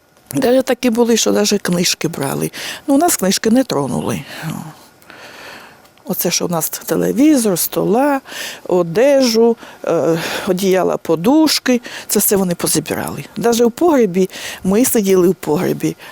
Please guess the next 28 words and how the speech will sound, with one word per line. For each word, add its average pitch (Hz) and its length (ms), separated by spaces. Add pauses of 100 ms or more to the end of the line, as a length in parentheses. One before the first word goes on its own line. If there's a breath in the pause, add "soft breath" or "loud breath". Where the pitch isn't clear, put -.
там 151 180
поробили 156 500
собі 156 420 (840 loud breath)
такі 185 240
стелажі, 190 960 (200 loud breath)
лавочки, 202 960
бо 170 120
нас 170 200
там 165 180
сиділо 160 480 (960 loud breath)
сім 185 260
чоловік, 160 480
наша 147 240
сім'я. 143 480 (600 loud breath)
О, 160 200
їсти 233 460
туди 208 260
наносили, 165 840 (120)
і 160 240
ножики, 196 640
і 165 60
чайники, 185 680
все - 140
там 147 180
у 147 60
нас 156 200
було. 156 260 (800 loud breath)
О, 160 200